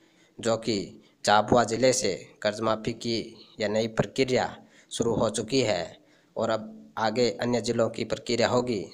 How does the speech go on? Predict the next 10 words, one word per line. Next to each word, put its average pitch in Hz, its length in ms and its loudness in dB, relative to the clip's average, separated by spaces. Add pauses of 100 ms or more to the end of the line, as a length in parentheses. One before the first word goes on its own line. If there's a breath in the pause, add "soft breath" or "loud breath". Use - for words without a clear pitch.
जिसके - 300 -4
बारे 110 280 2
में 107 300 0
हम - 560 -4 (720 loud breath)
जैसे 120 300 2
ही 127 100 2
खबर 117 320 0
मिलेगी 110 500 0 (320)
आपके 107 340 0
पास 113 500 0